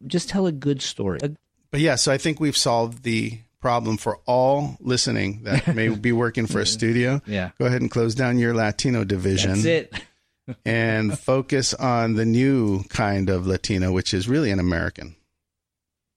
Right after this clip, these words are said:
Speaker 2: I
Speaker 1: Yeah.
Speaker 2: think, I think Netflix is doing it right. I think you do go into these different countries and mine the best directors, producers, actors,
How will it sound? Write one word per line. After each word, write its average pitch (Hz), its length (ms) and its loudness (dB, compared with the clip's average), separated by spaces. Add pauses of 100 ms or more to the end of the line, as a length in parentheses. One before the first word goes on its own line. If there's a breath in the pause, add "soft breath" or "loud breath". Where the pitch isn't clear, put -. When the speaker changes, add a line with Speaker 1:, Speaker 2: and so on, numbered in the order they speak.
(440)
Speaker 2:
I 151 80 2
Speaker 1:
Yeah. - 100 -2
Speaker 2:
think, 196 240 0
I 156 120 2
think 196 200 0
Netflix 139 460 0
is 110 100 2
doing 113 220 0
it 95 100 -2
right. 101 340 2 (440 loud breath)
I 113 100 2
think 123 340 -2
you 120 160 4
do 117 240 2
go 117 200 0
into 113 180 0
these 110 180 2
different 107 320 -2
countries 110 540 0 (260 loud breath)
and 120 240 2
mine 117 600 2
the 117 160 -2
best 113 500 0 (580)
directors, 110 600 0
producers, 104 840 0 (280 soft breath)
actors, 104 760 0